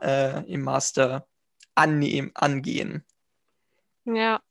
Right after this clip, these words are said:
Speaker 2: als wir gesehen haben, dass, äh, jetzt wieder Nachfolger für die neue Staffel gesucht wurden, haben wir uns überlegt, ja, eigentlich normalerweise ist der Podcast ja ein Projektstudium, was dann innerhalb von einem Semester eben gemacht wird. Und wir haben uns gedacht,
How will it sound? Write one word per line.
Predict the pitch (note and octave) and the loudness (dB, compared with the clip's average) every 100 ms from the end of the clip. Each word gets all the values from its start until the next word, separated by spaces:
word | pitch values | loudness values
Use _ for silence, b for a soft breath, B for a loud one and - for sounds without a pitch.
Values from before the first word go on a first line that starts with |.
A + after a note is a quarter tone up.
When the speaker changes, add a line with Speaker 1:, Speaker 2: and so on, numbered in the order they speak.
| B B | B B
Speaker 2:
als | - A#3 | -4 0
wir | B3 | 0
gesehen | A#3+ A3 C#4 C#4 | 0 2 4 4
haben, | C4+ B3 A#3+ | 4 4 4
dass, | A3+ A3+ - | 2 2 -4
äh, | - G#3+ A3 | -2 0 2
jetzt | G#3+ A3+ - | 4 2 0
wieder | G3+ G#3 | -6 -2
Nachfolger | A3 D#4 - C#4 C4 B3+ | 2 2 2 -2 0 0
für | - | -2
die | A3 A3 | -6 -2
neue | G#3 G#3 | 0 2
Staffel | - C#4 C#4 | 0 -2 -2
gesucht | A#3+ - B3+ - | -4 -2 -4 -4
wurden, | A#3 C4 B3+ B3+ B B B B - | 2 2 4 0 B B B B 0
haben | A3+ | 2
wir | A#3 | 4
uns | A3+ | 2
überlegt, | G#3+ A3 A3 A3+ - | 2 2 4 2 -2
ja, | G3 G#3 | -4 0
eigentlich | G#3+ A#3+ B3 A#3+ - B B B _ | 2 4 4 2 -6 B B B _
normalerweise | - A#3 G#3+ A3 B3+ A#3 A3+ A3 | -4 0 4 6 6 4 2 0
ist | G#3 G#3+ - | -2 -4 -6
der | A3+ G#3 | -4 -2
Podcast | - G#3 - G#3 G3+ - | -2 -4 0 0 0 -4
ja | G3 F#3+ | -4 -2
ein | F#3 F#3+ | -2 -4
Projektstudium, | - A3 C4+ - - C4 A3+ A3+ A3 | 2 2 2 0 -2 0 4 2 2
was | G#3 - | -2 -4
dann | G3 | -6
innerhalb | G#3+ G3+ G#3 G3 - | -2 -2 0 -2 -4
von | G3+ | -6
einem | G3+ | -4
Semester | G3 G#3 A#3 - | -4 -4 -4 -2
eben | A3+ G#3+ | -4 -4
gemacht | G#3+ G#3 G#3+ - A3 | -4 -2 -2 -4 -4
wird. | G#3+ - B B B B | -4 -4 B B B B
Und | - G#3+ G3 F#3+ G3+ | -6 -2 -2 -4 -4
wir | G#3 | -4
haben | |
uns | G#3 - | -4 -4
gedacht, | G#3 G3 | -6 -6